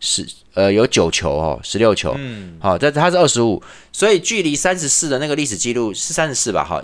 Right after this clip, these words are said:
Speaker 1: 也只剩下九球哈。那目前，
Speaker 2: 吓死人。
Speaker 1: 目前打了二十，目前打了十九轮，刚好一半。曼城，啊，曼城是打二十轮的哈，刚好过半哈，
Speaker 2: 嗯。
Speaker 1: 所以他还剩下大概十八轮左右。他如果两轮进一球的话，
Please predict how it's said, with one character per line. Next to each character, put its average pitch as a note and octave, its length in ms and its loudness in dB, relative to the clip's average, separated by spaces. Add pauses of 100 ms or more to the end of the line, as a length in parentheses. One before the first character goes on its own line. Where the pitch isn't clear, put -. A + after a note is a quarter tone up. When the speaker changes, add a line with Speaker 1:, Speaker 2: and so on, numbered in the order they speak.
Speaker 1:
也 A2+ 400 2
只 - 200 -6
剩 D3 160 0
下 D3 120 2
九 F2 220 0
球 D2+ 260 -4
哈。 D2+ 160 -4
那 C3+ 140 0
目 E3 180 2
前， F#2 420 0
Speaker 2:
吓 G#2 280 -8
死 - 100 -14
人。 F3 40 2
Speaker 1:
目 F3+ 60 2
前 C#3 200 2
打 F#2+ 180 2
了 F#2+ 380 2
二 D3 180 6
十， G#2 500 -2 (140)
目 F3 140 -2
前 D#3 120 0
打 A#2+ 140 2
了 G2+ 60 0
十 A#2+ 160 -4
九 A#2+ 220 4
轮， E2 260 -2 (240)
刚 F3+ 160 2
好 G#2+ 140 4
一 F2+ 120 -6
半。 A#2 220 0
曼 F3+ 140 2
城， A2+ 340 0 (140)
啊， C3 140 2
曼 D3+ 260 2
城 B2+ 120 2
是 D3 100 -2
打 G2+ 180 2
二 B2+ 100 4
十 - 120 0
轮 F2 160 2
的 D#2 120 -2
哈， D#2+ 180 0 (240)
刚 E3+ 140 2
好 A2+ 100 4
过 B2+ 220 4
半 A2 260 2
哈， D#2+ 240 -4
Speaker 2:
嗯。 - 60 -20 (240)
Speaker 1:
所 F#3+ 160 4
以 F3+ 100 4
他 E3 380 4
还 B2+ 180 0
剩 C3+ 160 2
下 C3 180 2
大 C3 140 2
概 B2+ 140 2
十 - 180 -2
八 A#2 380 4
轮 F2 280 0
左 E2 240 -2
右。 F2+ 300 2 (300)
他 F3+ 180 2
如 E3 100 4
果 D#3+ 140 4
两 A2 260 2
轮 G2 200 2
进 C3 200 0
一 C3 120 -4
球 F2 240 0
的 E2+ 140 0
话， F2 380 2